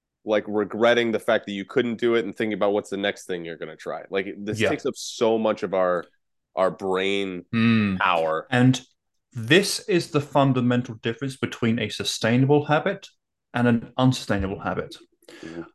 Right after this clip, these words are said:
Speaker 2: Unsustainable habits start off easy and get more difficult with time.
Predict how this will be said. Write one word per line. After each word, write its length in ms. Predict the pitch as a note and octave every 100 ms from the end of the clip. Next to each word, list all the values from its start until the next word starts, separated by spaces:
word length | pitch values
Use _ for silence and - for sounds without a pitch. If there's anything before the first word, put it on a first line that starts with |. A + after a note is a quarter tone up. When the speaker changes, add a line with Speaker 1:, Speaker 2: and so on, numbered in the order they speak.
| _ _
Speaker 2:
Unsustainable 640 | B2+ D#3+ C#3+ F3+ F#3+ E3+ D#3
habits 760 | - A#2 C3 - - - - _
start 500 | - - - A#2+ C3+
off 180 | D#3+ -
easy 520 | A2+ G#2+ A2 B2+ E3+ -
and 240 | A2 G2+
get 180 | A2+ A#2+
more 160 | A2
difficult 360 | A2 A2 - A2
with 120 | G#2
time. 260 | - F#2